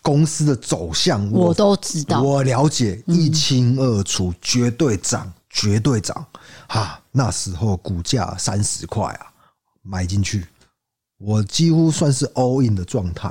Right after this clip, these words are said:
Speaker 1: 哦。
Speaker 2: 嗯。
Speaker 1: 起码买了十张吧，啊。
Speaker 2: 嗯。
Speaker 1: 啊，呃，对啊，十张就是三十万了嘛，对不对？
Speaker 2: 对。
Speaker 1: 就 all in 进去啊，然后，诶，有赚有赔，开始就起起伏伏。最后跌到二十五块的时候，我就觉得不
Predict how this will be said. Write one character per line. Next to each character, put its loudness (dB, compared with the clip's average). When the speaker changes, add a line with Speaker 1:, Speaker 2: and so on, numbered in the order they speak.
Speaker 1:
哦。 -20
Speaker 2:
嗯。 4
Speaker 1:
起 -2
码 4
买 0
了 -12
十 -8
张 -2
吧， -6
啊。 -14
Speaker 2:
嗯。 4
Speaker 1:
啊， 0
呃， -2
对 -2
啊， -2
十 -4
张 4
就 4
是 2
三 0
十 -2
万 -2
了 -6
嘛， -12
对 -8
不 0
对？ 2
Speaker 2:
对。 -2
Speaker 1:
就 0
all 2
in 6
进 6
去 2
啊， 0
然 4
后， 4
诶， 4
有 0
赚 -2
有 -4
赔， -4
开 2
始 -2
就 -4
起 -2
起 -2
伏 -2
伏。 -6
最 2
后 4
跌 0
到 2
二 2
十 -4
五 -2
块 -2
的 -4
时 -6
候， -2
我 -8
就 2
觉 0
得 2
不 -6